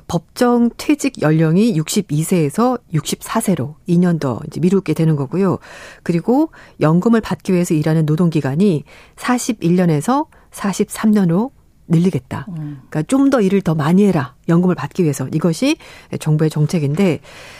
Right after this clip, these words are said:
Speaker 1: 이 정부 정책에 뭐, 좌파, 우파 가리지 않고 거의 모든 노조가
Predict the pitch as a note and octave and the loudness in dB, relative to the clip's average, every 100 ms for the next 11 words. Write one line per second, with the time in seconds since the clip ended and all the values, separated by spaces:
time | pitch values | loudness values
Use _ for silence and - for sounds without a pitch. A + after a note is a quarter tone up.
0 | - - F3+ F3+ G#3 A3 G#3+ - G3+ F#3 | -10 -4 0 2 4 2 2 0 0 2
1 | G3+ G#3 E3+ D3+ - E3 - G3+ E3 - | 2 2 0 -2 -2 -4 0 2 2 0
2 | F#3 - D#3 F3+ D3+ D3 - G3+ G3 - | -2 0 -2 0 -2 -2 -2 -2 -2 0
3 | F3 F3+ D3 F#3+ B3 A#3+ E3+ D3+ C#3+ G3 | 2 2 2 2 4 4 2 0 -2 0
4 | B3 | 0